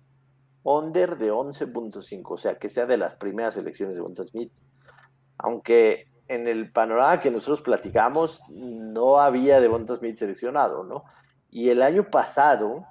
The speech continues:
el año pasado los wide receivers cayeron tremendo. ¿Te acuerdas que, que de manera increíble,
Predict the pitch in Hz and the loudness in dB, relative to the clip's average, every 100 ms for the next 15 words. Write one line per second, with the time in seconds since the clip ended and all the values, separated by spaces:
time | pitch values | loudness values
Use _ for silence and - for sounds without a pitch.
0 | _ _ _ 107 151 190 123 160 139 101 | _ _ _ -2 -2 0 0 2 0 -2
1 | 110 143 151 139 131 156 151 - 104 107 | -2 -2 -4 -6 -2 -2 -2 -4 -4 -4
2 | 131 143 - 101 131 156 104 - - _ | -6 -8 -8 -6 -2 -4 -4 -16 -20 _
3 | _ - _ _ 110 98 123 135 - - | _ -20 _ _ -8 0 4 4 2 -4
4 | 127 117 107 104 - _ - 104 101 104 | 2 4 4 2 0 _ -2 0 0 0
5 | 104 110 120 131 123 110 - 110 110 123 | -2 -2 0 0 -2 -10 -6 -2 -2 -2
6 | 123 117 147 - | 0 0 0 -4